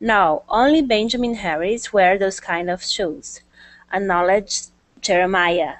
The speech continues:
"You need to go back to Denver and round up some men so you can catch Harris." "Sure thing, Jerry."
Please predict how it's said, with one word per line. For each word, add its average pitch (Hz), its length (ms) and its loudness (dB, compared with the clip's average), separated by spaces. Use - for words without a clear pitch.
"You 254 160 2
need 285 400 4
to 370 60 0
go 240 260 8
back 202 360 2
to 233 120 -2
Denver 190 560 0
and 196 360 0
round 247 280 2
up 202 220 2
some 202 300 -4
men 175 260 -4
so 226 160 -4
you 208 120 2
can 214 140 -4
catch 196 380 0
Harris." 165 580 -2
"Sure 302 360 4
thing, 202 520 -2
Jerry." 165 440 -2